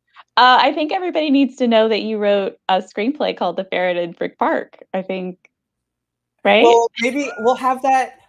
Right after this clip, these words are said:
Speaker 2: Okay, so here's my promise. If you watch Cranky Talk next week, instead of talking about a book, I will talk about that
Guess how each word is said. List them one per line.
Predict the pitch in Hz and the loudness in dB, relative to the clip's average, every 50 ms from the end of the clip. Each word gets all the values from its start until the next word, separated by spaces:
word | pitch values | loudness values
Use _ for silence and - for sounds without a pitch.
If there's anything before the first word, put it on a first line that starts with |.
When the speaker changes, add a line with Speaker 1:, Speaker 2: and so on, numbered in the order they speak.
| - | -10
Speaker 2:
Okay, | 208 202 - 196 170 165 | -8 -4 -2 0 -2 -2
so | 160 - 214 | -2 -4 -6
here's | 202 208 240 247 247 240 247 | -6 -4 -4 -6 -6 -4 -4
my | 233 208 | -6 -6
promise. | 202 - 196 175 156 151 151 147 143 143 143 - - - - _ _ _ - | -6 -4 -4 -4 -4 -4 -4 -4 -4 -6 -6 -6 -10 -14 -16 _ _ _ -8
If | 139 156 - | -8 -6 -6
you | 180 175 | -6 -2
watch | 156 165 175 196 208 - - | 0 2 2 2 2 0 -6
Cranky | - 202 196 185 - 196 | -10 -8 -8 -8 -8 -10
Talk | 190 - 185 175 170 170 165 - 151 | -8 -2 0 2 2 2 0 -2 -4
next | 151 151 156 156 - - - | -2 -2 -2 -4 -6 -12 -10
week, | 196 208 208 226 226 - _ _ _ _ _ _ _ - | -8 -6 -6 -6 -8 -10 _ _ _ _ _ _ _ -10
instead | 156 156 - - 196 185 190 | -10 -8 -4 0 2 2 4
of | 202 196 190 185 185 - - | 4 4 2 0 -2 -8 -8
talking | - 185 170 - 196 190 | -4 -4 -4 -4 -4 -8
about | 180 175 180 170 | -4 -2 0 0
a | 170 160 | 0 0
book, | 147 143 139 143 143 139 - - - | 0 2 2 2 2 0 -4 -8 -6
I | 123 139 | -4 -2
will | 147 156 156 | 0 0 -2
talk | 151 - 165 151 147 - | -2 -2 -4 -4 -4 -4
about | 147 151 147 143 143 143 143 - | -4 -4 -2 -2 -2 -4 -4 -2
that | 139 135 131 127 - _ | -2 -2 -2 -2 -4 _